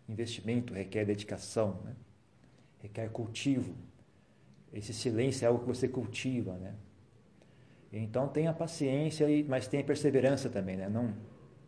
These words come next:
de novo, né? Não adianta você agitar a mente, ficar com raiva de si mesmo, ficar frustrado,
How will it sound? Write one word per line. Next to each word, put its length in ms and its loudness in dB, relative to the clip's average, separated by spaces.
de 140 -6
novo, 300 6
né? 100 2
Não 100 2
adianta 440 2
você 260 2
agitar 540 4
a 40 6
mente, 180 2
ficar 180 0
com 120 -6
raiva 460 4
de 80 -2
si 160 -4
mesmo, 300 4
ficar 180 0
frustrado, 880 2